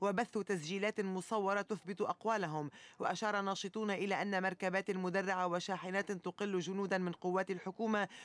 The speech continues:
شهدت تغادر منطقة مطار دمشق الدولي التي يوجد فيها ثلاث قواعد للجيش، متجهة نحو بلدة حران العواميد القريبة.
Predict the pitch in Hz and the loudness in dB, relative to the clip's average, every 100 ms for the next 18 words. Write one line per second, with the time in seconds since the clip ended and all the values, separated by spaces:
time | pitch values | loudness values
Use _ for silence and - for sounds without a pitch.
0 | - - 254 226 214 208 196 226 220 208 | -8 2 2 4 2 2 2 2 2 0
1 | 185 180 208 196 196 185 185 196 196 185 | 0 -2 -2 -2 0 0 2 2 0 2
2 | 185 202 - 175 175 180 202 233 180 185 | 0 -2 -4 -2 0 0 0 -2 -2 -2
3 | 180 190 190 180 - 226 208 208 190 - | -2 -4 -2 -4 -4 -2 2 2 0 -8
4 | - - 208 190 208 - 202 220 202 175 | -8 -2 0 2 0 0 2 2 2 0
5 | 170 165 202 240 214 185 175 190 190 196 | -2 0 0 0 -4 -2 -2 -2 -2 -2
6 | 202 147 190 170 180 175 196 185 175 - | 0 -2 -2 -2 0 0 -2 -4 -6 -4
7 | 175 175 196 196 - 185 165 165 160 151 | -2 0 -2 -2 -2 0 0 0 -2 -4
8 | 151 143 - 214 180 139 | -6 -8 -6 -4 -2 -4